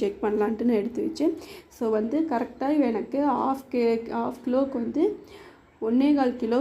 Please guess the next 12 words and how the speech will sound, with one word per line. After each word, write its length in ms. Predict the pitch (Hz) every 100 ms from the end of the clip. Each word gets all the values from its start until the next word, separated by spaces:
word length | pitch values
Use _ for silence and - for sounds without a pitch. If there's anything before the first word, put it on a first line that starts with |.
| 277
வந்து 220 | 220 220 285 262
எனக்கு 280 | 214 - 294
மைசூர் 340 | 214 214 247 220
பாக் 240 | 214 208
வந்து 200 | 208 247 330 330 -
சூப்பரா 500 | 277 277 - 226 240 240
ரெடி 180 | 214 247
ஆயிடுச்சு. 320 | 208 - 262 302 415 - - -
So, 160 | 233 208
வந்து 180 | 214 247 269
உங்களுக்கு 300 | 226 208 208 -
பிடிச்சிருந்தா 540 | 262 320 294 220 226